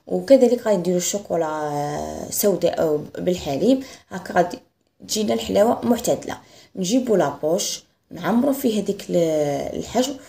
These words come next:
ونبدو نعمروا في السيجار تاعنا بهذا الشكل. نعمروا من ومن باش نتاكدوا بلي ان السيجار تاعنا عمر جيدا، ونحاولوا ان نسوي السطح تاعها من الفوق، آه، من ومن بهذا الشكل.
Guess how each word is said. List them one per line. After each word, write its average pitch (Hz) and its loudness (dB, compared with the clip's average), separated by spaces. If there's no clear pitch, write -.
ونبدو 226 0
نعمروا 170 -2
في - -12
السيجار 185 0
تاعنا 185 -4
بهذا 175 -8
الشكل. - -8
نعمروا 151 -6
من 151 -6
ومن 254 0
باش 190 -8
نتاكدوا 175 -8
بلي 170 -8
ان 170 -6
السيجار 160 -6
تاعنا 151 -12
عمر 151 -4
جيدا، 170 -2
ونحاولوا 190 -4
ان 175 -2
نسوي 165 -4
السطح - -10
تاعها - -14
من 196 -4
الفوق، - -10
آه، 160 -6
من 160 -4
ومن 214 -2
بهذا 170 -8
الشكل. - -8